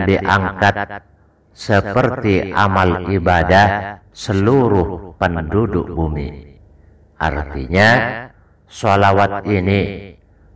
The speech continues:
merupakan wasilah agar amal-amal ibadah kita diterima oleh Allah Subhanahu wa Ta'ala.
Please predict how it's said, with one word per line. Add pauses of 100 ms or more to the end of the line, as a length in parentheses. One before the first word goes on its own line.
merupakan
wasilah (400)
agar
amal-amal
ibadah
kita (840)
diterima
oleh
Allah (100)
Subhanahu
wa (100)
Ta'ala.